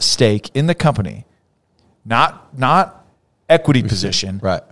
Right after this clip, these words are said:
Speaker 1: ownership,
Speaker 2: Ownership.
Speaker 1: right?
Speaker 2: Yeah.
Speaker 1: They own the brand and they own the product that people
Speaker 2: Look,
Speaker 1: see.
Speaker 2: here's my problem. I can't get my, my son to clean his damn room. Like, I'm, I'm serious. I looked at this and now, how many employees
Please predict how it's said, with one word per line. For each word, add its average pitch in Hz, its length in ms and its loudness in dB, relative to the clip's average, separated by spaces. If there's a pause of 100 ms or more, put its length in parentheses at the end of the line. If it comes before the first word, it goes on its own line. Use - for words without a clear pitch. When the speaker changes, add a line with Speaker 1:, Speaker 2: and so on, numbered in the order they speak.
(100)
Speaker 1:
ownership, 160 500 4
Speaker 2:
Ownership. 87 160 -10
Speaker 1:
right? 120 260 2 (100)
Speaker 2:
Yeah. 92 120 -2
Speaker 1:
They 151 200 6 (140)
own 190 320 4
the 196 60 0
brand 131 400 2
and 120 80 -2
they 117 180 0
own 139 180 4
the 131 60 -2
product 117 520 2
that - 120 -6
people 110 240 -2
Speaker 2:
Look, 151 240 6
Speaker 1:
see. 208 60 4
Speaker 2:
here's 180 160 4
my 147 140 4
problem. 117 300 -2 (140)
I 208 140 2
can't 240 340 0
get 156 180 2
my, 131 340 2 (560)
my 139 140 -2
son 113 480 -2 (1080)
to - 80 -20
clean 156 240 4
his 143 180 6
damn 107 360 0
room. 90 220 -10 (460)
Like, 170 160 4
I'm, 220 140 4
I'm 233 160 4
serious. 160 520 2 (160)
I 202 100 6
looked 240 240 4
at 214 120 4
this 196 220 4
and 165 80 2
now, 190 100 4
how 220 160 2
many 285 160 0
employees 120 680 -6